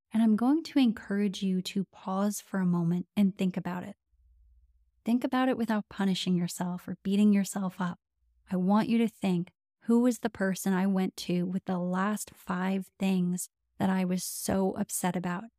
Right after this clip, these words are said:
The things I didn't post about on social media, the things that happened behind the scenes that maybe I was really ashamed of or I was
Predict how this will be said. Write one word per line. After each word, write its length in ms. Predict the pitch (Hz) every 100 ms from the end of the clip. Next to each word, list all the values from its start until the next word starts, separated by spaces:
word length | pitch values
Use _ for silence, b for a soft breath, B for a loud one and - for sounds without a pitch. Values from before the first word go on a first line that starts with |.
| _ -
The 120 | 220
things 320 | 262 269 262
I 120 | 233
didn't 380 | 208 196 214 190
post 340 | - 175 -
about 180 | 180 180
on 140 | 180 180
social 400 | - 180 - 185
media, 360 | 180 180 196
the 160 | 202 185
things 260 | 226 247 262
that 100 | 247
happened 340 | 220 202 202
behind 400 | 185 175 196 196
the 60 | 202
scenes 640 | - 196 190 190 190 185
that 260 | 196 185 - _ _ _ -
maybe 280 | 220 240 247
I 100 | 214
was 180 | 190
really 360 | 180 202 208 202
ashamed 720 | 180 - - - 196 190 175 -
of 340 | 196 175 170
or 140 | 185 180
I 100 | 180
was 200 | 180